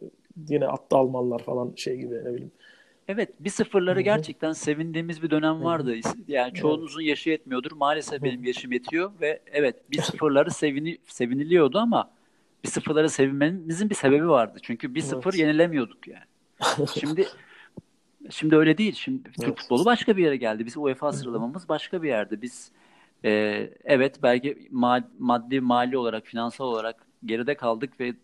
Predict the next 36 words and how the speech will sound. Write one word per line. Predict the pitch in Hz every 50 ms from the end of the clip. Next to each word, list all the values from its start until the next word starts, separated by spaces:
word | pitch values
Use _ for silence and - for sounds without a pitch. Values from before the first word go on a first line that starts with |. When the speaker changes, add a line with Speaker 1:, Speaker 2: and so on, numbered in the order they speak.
| _ - -
Speaker 1:
Hı | 147
hı. | 135 127 123 113 - - -
Speaker 2:
eskisi | - 120 - - - - - -
kadar | - 123 117 117
güçlü | 117 113 117 - - 123
kadrolar | - 123 117 117 117 117 120 113
kuramadık | - - 135 139 131 117 104 110 - _ -
vesaire | 123 - - 135 123 123 165
ama | 202 202 175 -
bir, | 180 180 - _ _ _ _ _ _ _ _ -
bir | - 156
ekol | - 151 - - 175 175 175 170 - - - _ _ -
yarattık | 139 135 139 131 - _ _ _ - 135 - _
kendimizce. | - 127 123 117 110 113 113 110 101 95 - 110 117 147 190 - _ _ _ _ _
E, | - - 110
Speaker 1:
Hı | -
hı. | - - - 139 151 - - - - _ _ _ -
Speaker 2:
belli, | - 117 123 131 147 151 - 127
belli | 135 135 135 143 135
bir | 143 139 127 117
başarı | 123 120 - - 135 131
seviyesine | 127 - 123 120 120 120 117 - 123 120
alıştık. | 113 110 110 - - - - - - - - _ _ _ _ _ _ _ _ _ _ _ _ - -
Speaker 1:
Evet. | 139 139 135 - - - - _ _ _ _ _ -
Speaker 2:
Yani | - 98 101 104
Real | 113 120 123
Madrid | 123 131 131 120 120
seviyesinde | 120 - 120 117 113 107 - - 113 110
değiliz, | 107 110 107 107 107 - - - - - - _ _ _ -
e, | 110
Ajax | 104 117 123 127 123 -
seviyesinde | - 110 107 104 101 - - 107 104 101
bile | 101 101 101 98
belki | 101 101 104 - - -
değiliz | 113 104 110 -
ama | 147 123 127 175 190